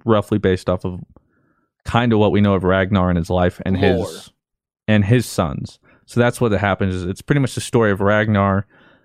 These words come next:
Speaker 1: and then Ragnar's sons, like, his legacy. Um,
Speaker 2: Mm.
Speaker 1: and yeah, he was just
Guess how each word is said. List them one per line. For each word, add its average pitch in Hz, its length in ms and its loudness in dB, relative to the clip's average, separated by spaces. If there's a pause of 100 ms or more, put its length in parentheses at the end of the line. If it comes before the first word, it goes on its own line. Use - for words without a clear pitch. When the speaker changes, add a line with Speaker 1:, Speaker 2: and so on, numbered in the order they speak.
(260)
Speaker 1:
and 104 240 2
then 104 240 2
Ragnar's 95 480 0
sons, 95 320 -2
like, 90 140 -4
his 101 180 -2
legacy. 98 580 -2 (1200)
Um, 87 500 -4 (400)
Speaker 2:
Mm. 98 260 -20 (540)
Speaker 1:
and 87 640 -2 (1040)
yeah, 90 80 -6
he 104 140 -2
was 87 80 -4
just - 280 -14